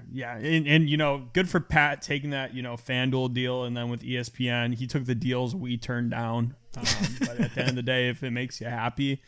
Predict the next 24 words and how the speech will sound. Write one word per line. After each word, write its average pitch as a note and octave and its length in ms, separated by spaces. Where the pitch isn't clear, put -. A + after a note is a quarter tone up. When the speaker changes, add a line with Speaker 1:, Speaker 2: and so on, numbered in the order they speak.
Speaker 1:
uh, A2+ 360
again, A#2+ 500
joining C#3 360
the B2+ 80
corporations, C#3 960
we're, C#3+ 320
we're C3+ 180
a C3+ 60
podcast B2+ 640
for G2+ 120
the G2+ 120
people, - 340
Speaker 2:
Right, F2+ 160
Speaker 1:
so. F#2 60
Speaker 2:
we C3 80
didn't B2+ 240
sell F2 360
out, E2+ 380
you F2 80
Speaker 1:
Um, F2 80
Speaker 2:
know, F#2 60
we're F#2+ 80
not F#2+ 240
Speaker 1:
no, - 60